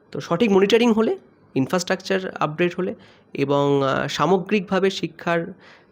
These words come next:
মানোন্নয়ন থাকলে এটা হবে না। দিল্লি কিন্তু already করে দেখিয়েছে, কেরালাও করে দেখাচ্ছে। তাহলে রাজ্য সরকারগুলোর সদিচ্ছা, কেন্দ্রীয় সরকারের সদিচ্ছা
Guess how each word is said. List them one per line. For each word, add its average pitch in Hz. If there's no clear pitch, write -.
মানোন্নয়ন 208
থাকলে 202
এটা 185
হবে 117
না। 107
দিল্লি 180
কিন্তু 202
already 175
করে 147
দেখিয়েছে, 127
কেরালাও 185
করে 185
দেখাচ্ছে। -
তাহলে 240
রাজ্য 139
সরকারগুলোর 220
সদিচ্ছা, 196
কেন্দ্রীয় 175
সরকারের 185
সদিচ্ছা 185